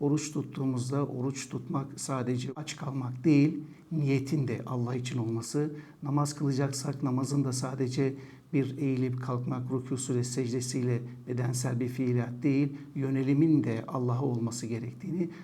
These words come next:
dolayısıyla hayatımızın tamamında tevhidi bir ilkenin,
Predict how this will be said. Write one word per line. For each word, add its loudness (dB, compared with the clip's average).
dolayısıyla 0
hayatımızın 0
tamamında 0
tevhidi 2
bir 2
ilkenin, 2